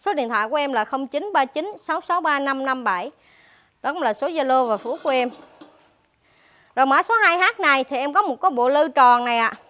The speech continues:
Chất liệu của nó là bằng đồng. Hàng thì liền lạc và lành lặn luôn. Ở bên trong bộ lư là hàng sạch sẽ, không có ba vết gì cả. Chiều cao của cái lư này là bốn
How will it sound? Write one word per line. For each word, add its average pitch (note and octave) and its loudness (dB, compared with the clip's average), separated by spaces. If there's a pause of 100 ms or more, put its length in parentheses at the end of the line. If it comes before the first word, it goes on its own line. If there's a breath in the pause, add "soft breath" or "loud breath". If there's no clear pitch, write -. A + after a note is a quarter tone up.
(140)
Chất G#4 -6
liệu A#3 0
của D4 -2
nó F#4+ 0
là E4 4
bằng A3+ -2
đồng. A3+ 4 (500 soft breath)
Hàng A#3+ 2
thì C4+ 0
liền A#3 0
lạc A3 4
và A#3 -2
lành A3+ -2
lặn G#3 0
luôn. C#4+ 4
Ở E4 4
bên D4 -2
trong D4 2
bộ A#3 0
lư C#4+ 6
là C#4+ 6
hàng A3+ 2
sạch - -6
sẽ, A#3 2
không E4 -2
có E4+ 2
ba D4 6
vết F4+ 4
gì D4+ 0
cả. C4 0 (3000 soft breath)
Chiều D4+ 2
cao F4 8
của F4 -2
cái G#4+ 2
lư E4+ 10
này D4 6
là C4 10
bốn C4 4